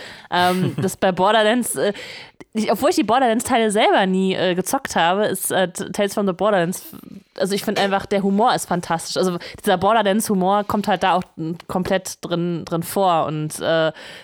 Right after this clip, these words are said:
Speaker 1: ja, Charaktere sind geil, äh, es ist halt auch, ähm, ähm, ja, äh, es ist gerade dieser, dieser, wie heißt das, Cell-Shell-Look? Find ich
Speaker 2: Cell-Shading?
Speaker 1: total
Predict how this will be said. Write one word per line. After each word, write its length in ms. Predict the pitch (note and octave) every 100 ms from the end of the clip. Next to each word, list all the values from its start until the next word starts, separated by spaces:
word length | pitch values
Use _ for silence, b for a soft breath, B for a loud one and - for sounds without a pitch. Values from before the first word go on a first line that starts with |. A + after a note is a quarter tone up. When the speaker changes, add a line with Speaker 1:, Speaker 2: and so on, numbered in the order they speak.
| B
Speaker 1:
ja, 280 | - G3 D#3+ - _ -
Charaktere 480 | G3 F#3 G3 G#3 G#3
sind 160 | F#3
geil, 400 | F#3 F#3 F#3 F#3+
äh, 240 | - E3+ E3+
es 140 | E3
ist 200 | F3 -
halt 220 | F#3 E3+
auch, 320 | D#3+ E3+ F3 -
ähm, 460 | E3 E3 D#3+ D#3 D#3+ B B B B B _ -
ähm, 480 | E3 D#3 D3+ C#3+ - -
ja, 180 | E3+ E3+
äh, 200 | - - G#2+ - - _ _ _ _ -
es 180 | F3+ -
ist 380 | F#3 - - - _
gerade 340 | F3+ F3+ F3+
dieser, 420 | G3 G3 F3+ F3 E3
dieser, 380 | E3+ E3+ D#3+
wie 100 | E3
heißt 140 | G3 A#3
das, 140 | C4
Cell-Shell-Look? 1600 | - G3+ A#3 C4 A#3 A#3+ A#3+ - - - - _ - - A#3+ -
Find 180 | - - - B2+ G#3
ich 80 |
Speaker 2:
Cell-Shading? 100 | - D3
Speaker 1:
total 180 | F#3